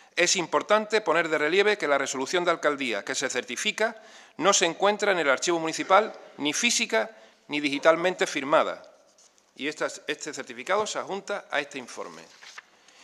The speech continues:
Y segundo, que las funciones propias de Secretaría de Intervención y Tesorería se han venido adscribiendo mediante resolución de alcaldía en los últimos años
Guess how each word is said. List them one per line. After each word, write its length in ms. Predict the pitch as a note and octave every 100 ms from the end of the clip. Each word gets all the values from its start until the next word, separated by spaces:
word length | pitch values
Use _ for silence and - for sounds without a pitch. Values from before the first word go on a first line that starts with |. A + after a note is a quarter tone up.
| - -
Y 120 | F3
segundo, 580 | F3 F#3+ G3+ B2 C#2+ - _ _
que 120 | - D#3+
las 120 | D#3+
funciones 400 | D#3+ - A#3 A3+
propias 360 | G#3+ F3+ D3
de 80 | C3+
Secretaría 360 | C#3+ C3+ D3+ G3
de 40 |
Intervención 500 | G3+ F#3+ F3+ D#3+ C#3
y 20 |
Tesorería 480 | C3 B2+ C3 F#3 G#3+
se 140 | G#3 F3+
han 100 | F#3
venido 480 | F3+ C#3 A2 - -
adscribiendo 600 | D3 - D#3 F#3+ E3+ C#3
mediante 340 | C3 C3 C3+
resolución 380 | B2 C3+ F#3 F#3
de 80 | E3
alcaldía 420 | D3+ C3+ F#3+ G#3+
en 60 |
los 80 | D#3+
últimos 320 | E3 D#3+ C3
años 300 | A#2 G2+ F2+